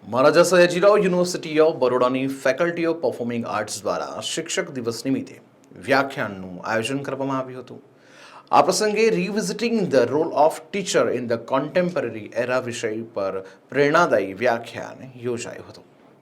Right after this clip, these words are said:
આ વ્યાખ્યાનના મુખ્ય વક્તા તરીકે પ્રોફેસર અમિત ધોળકિયા, કે જે પૂર્વ રજિસ્ટ્રાર એમ એસ યુનિવર્સિટીના છે અને વડા રાજકીય વિજ્ઞાન વિભાગ,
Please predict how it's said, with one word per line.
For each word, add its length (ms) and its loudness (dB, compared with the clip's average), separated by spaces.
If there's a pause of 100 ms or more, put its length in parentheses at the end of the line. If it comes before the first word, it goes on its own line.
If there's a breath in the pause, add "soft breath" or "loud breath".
(400 soft breath)
આ 80 -2
વ્યાખ્યાનના 760 0
મુખ્ય 480 -4
વક્તા 360 -4
તરીકે 500 -6
પ્રોફેસર 720 -6
અમિત 460 -10
ધોળકિયા, 640 -12
કે 140 -10
જે 300 -6
પૂર્વ 260 -10
રજિસ્ટ્રાર 480 -8
એમ 160 -12
એસ 180 -12
યુનિવર્સિટીના 560 -12
છે 160 -16
અને 140 -10
વડા 360 -4
રાજકીય 360 -6
વિજ્ઞાન 360 -10
વિભાગ, 400 -10